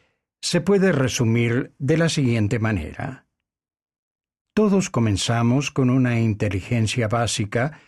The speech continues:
a la cual añadimos conocimiento con el aprendizaje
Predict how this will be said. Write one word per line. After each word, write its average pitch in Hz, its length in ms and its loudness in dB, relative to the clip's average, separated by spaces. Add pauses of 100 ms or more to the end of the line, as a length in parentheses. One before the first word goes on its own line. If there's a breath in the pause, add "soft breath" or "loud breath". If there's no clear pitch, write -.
(300 loud breath)
a 160 120 -2
la 180 140 0
cual 190 200 2
añadimos 117 800 2
conocimiento 135 880 0
con 139 180 2
el 131 120 2
aprendizaje 127 1040 0